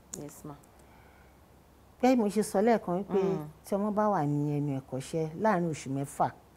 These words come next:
Speaker 1: Oṣù
Speaker 2: ó
Speaker 1: mẹ́fà.
Speaker 2: gbọ́dọ̀ mọ nǹkan tó ń ṣe.
Speaker 1: Mm.
Speaker 2: Ó pẹ́ jù ní ọ̀dọ̀ tèmi o, tí mo
Speaker 1: Lọ́dọ̀
Speaker 2: lè fọwọ́ ẹ̀
Speaker 1: tèmi.
Speaker 2: sọ̀yà, ó pẹ́ jù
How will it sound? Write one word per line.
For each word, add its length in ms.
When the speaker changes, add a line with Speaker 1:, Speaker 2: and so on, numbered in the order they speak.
Speaker 1:
Oṣù 200
Speaker 2:
ó 80
Speaker 1:
mẹ́fà. 120
Speaker 2:
gbọ́dọ̀ 300
mọ 200
nǹkan 240
tó 80
ń 100
ṣe. 280
Speaker 1:
Mm. 60
Speaker 2:
Ó 120
pẹ́ 280
jù 200
ní 120
ọ̀dọ̀ 340
tèmi 460
o, 160
tí 60
mo 60
Speaker 1:
Lọ́dọ̀ 240
Speaker 2:
lè 60
fọwọ́ 320
ẹ̀ 80
Speaker 1:
tèmi. 20
Speaker 2:
sọ̀yà, 300
ó 80
pẹ́ 320
jù 100